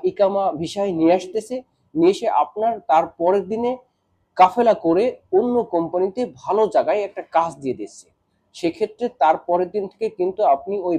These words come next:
ভালো কোম্পানির আন্ডারে চলে যাবেন। ভবিষ্যতে আপনার ইকামা বা অন্যান্য যাবতীয় যে সমস্যা, এগুলো আর হবে না,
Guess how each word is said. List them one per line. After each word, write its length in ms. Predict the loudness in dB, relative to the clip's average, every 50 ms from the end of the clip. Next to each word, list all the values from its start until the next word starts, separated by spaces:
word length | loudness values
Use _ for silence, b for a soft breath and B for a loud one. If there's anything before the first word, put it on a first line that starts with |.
| -4 -6
ভালো 260 | -4 -2 0 2 2 0
কোম্পানির 500 | 0 -4 -4 -4 -4 -4 -2 -4 -6 -8 _ _ _ _ _ _ -2
আন্ডারে 380 | 0 0 2 2 2 0 0 -2
চলে 240 | -2 -2 -2 -2 -2
যাবেন। 300 | -2 -4 -4 -4 -6 -8 -10 -12 _ -20 -16 -2
ভবিষ্যতে 540 | 0 0 2 2 0 -2 -4 -6 -2 -2 -2 -2 0 0
আপনার 400 | -2 -4 -2 -2 -2 -2 -2 -2 -2 -4
ইকামা 420 | -4 -2 0 0 2 2 2 0 0 -2 _ _ _ _ _ _ -2
বা 160 | 2 2 2 4 2
অন্যান্য 460 | 2 0 0 0 -2 -4 -4 -2 -2 -2 0 0
যাবতীয় 420 | 0 -2 -2 -4 -4 -4 -2 -2
যে 120 | -2 -2 -6 -6 -6
সমস্যা, 380 | -6 -4 -4 -6 -6 -4 -4 -4 -4 -4 _
এগুলো 320 | -6 -6 -4 -4 -4 -4 -4 -2 0
আর 140 | 0 0 0
হবে 260 | 0 -4 -8 -10 -10 -12
না, 120 | -18